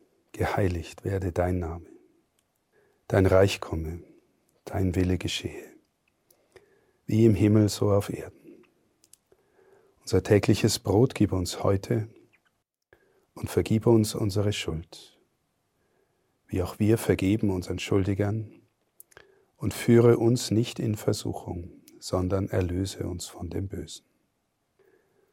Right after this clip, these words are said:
Gegrüßet seist du, Maria, voll der Gnade, der Herr ist mit dir.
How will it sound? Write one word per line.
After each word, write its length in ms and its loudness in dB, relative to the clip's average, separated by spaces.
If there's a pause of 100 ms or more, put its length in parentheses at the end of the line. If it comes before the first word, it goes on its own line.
(380)
Gegrüßet 540 4
seist 360 0
du, 80 2
Maria, 460 -2
voll 200 0
der 120 2
Gnade, 420 -4
der 120 -6
Herr 260 -4
ist 180 -6
mit 220 -8
dir. 260 -2